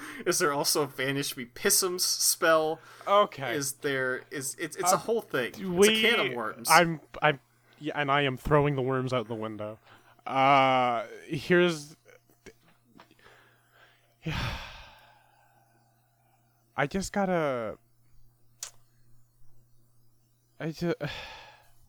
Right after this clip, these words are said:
Speaker 2: Why is there a janitor if they, they, I feel like this has been discussed before, but, like, does he, why it doesn't he, he doesn't know the spell. Why do you make him clean it up?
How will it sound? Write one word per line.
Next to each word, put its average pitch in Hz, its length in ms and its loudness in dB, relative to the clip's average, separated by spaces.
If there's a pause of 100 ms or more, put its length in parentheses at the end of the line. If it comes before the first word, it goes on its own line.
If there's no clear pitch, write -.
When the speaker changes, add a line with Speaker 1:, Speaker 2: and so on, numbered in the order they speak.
(320)
Speaker 2:
Why 240 300 10
is 349 180 6
there 320 180 4
a 302 80 4
janitor 202 600 6
if 135 120 -4
they, 160 180 2
they, 180 200 8
I 202 100 10
feel 285 280 6
like 233 160 8
this 185 140 0
has 160 120 -6
been 143 180 2
discussed - 680 -4 (380)
before, 117 640 -6 (520)
but, 147 260 4
like, 147 400 2
does 175 180 0
he, - 80 -20 (380)
why 190 300 12
it 302 180 10
doesn't 247 300 4
he, 214 260 -4 (260)
he - 300 -6
doesn't 269 340 2
know 220 160 6
the 180 80 0
spell. 147 720 4
Why 226 240 10
do 254 60 6
you 254 100 6
make 226 220 2
him 254 280 2
clean 180 260 2
it 135 120 0
up? 101 280 -2